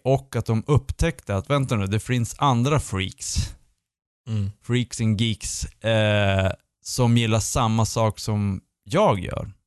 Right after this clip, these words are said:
Speaker 1: För M T V kom ju säkert där i början på nittiotalet.
Speaker 2: Nej, mitten av åttio tror jag redan, men det var
Speaker 1: Ja.
Speaker 2: inte stort först vid nittio.
Speaker 1: Nej,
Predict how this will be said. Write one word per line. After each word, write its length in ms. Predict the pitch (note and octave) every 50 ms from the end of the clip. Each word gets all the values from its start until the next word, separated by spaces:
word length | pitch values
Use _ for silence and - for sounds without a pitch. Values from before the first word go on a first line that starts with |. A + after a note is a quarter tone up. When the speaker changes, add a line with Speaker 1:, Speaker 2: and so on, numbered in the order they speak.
| _ _ _ _ _
Speaker 1:
För 60 | A#2
M 200 | - C3+ C#3 C3+
T 160 | C3 - C3+ A#2
V 420 | A#2 D3+ F3 F3+ G3 G#3+ F3+ D3 - _ _ _ _ _
kom 360 | - E3+ E3 E3 E3 E3 E3
ju 180 | E3 D#3+ D3+
säkert 640 | C3+ - - - - D#3+ D3+ - _ - C#3+ _ -
där 160 | D3 D3 C#3+
i 60 | D3
början 300 | C3+ C#3 C#3 C#3 C#3 C3
på 80 | - C3+
nittiotalet. 680 | C3+ C3+ C3 - - A#2+ - C3+ C3+ C3+ D3+ F#3 -
Speaker 2:
Nej, 460 | - C3 A#2+ A2+ A2 G#2+ A2 A2 A2 A2
mitten 300 | A2 A2 G#2 - B2+ A#2
av 60 | A2+
åttio 320 | A2+ A2+ _ _ - B2+
tror 140 | - C3+ C3
jag 80 | B2 B2+
redan, 240 | C3 C3+ C3+ C3
men 180 | C3 B2 A2+ A2+ A2+ - _ _ _ _ _ _ _ _ _ _ _ _ _
det 100 | B2+ A#2+
var 20 | A#2 A2+
Speaker 1:
Ja. 60 | A2
Speaker 2:
inte 140 | G#2+ G#2 A2+
stort 380 | - - - A2+ G2+ G2+ -
först 360 | - - B2 B2+ - - - -
vid 300 | C3 A#2+ B2 B2+ C3 A2+
nittio. 300 | A2 G2+ - _ - B2+ -
Speaker 1:
Nej, 340 | B2+ A#2+ A2 G2 G2 G2